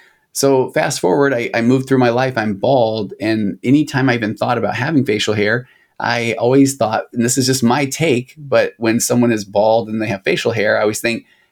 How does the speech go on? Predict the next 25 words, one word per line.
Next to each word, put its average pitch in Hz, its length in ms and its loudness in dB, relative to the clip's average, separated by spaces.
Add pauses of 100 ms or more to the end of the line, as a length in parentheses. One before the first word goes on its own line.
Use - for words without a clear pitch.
"How 127 120 0
do 185 80 2
you, 120 360 2
where 123 180 0
do 160 80 -2
you 151 80 4
know 139 260 4
to 104 160 -2
cut - 220 -4
off 135 200 -4
the 107 100 0
line 127 360 2
there 107 220 -2
by 110 180 -6
the 104 80 -6
sideburns?" 113 760 -4 (300)
And 131 300 4
here 135 260 0
I 139 60 0
never 135 180 0
even 113 200 0
tried 147 300 -2
that. - 180 -10
So - 100 -8
then 131 400 4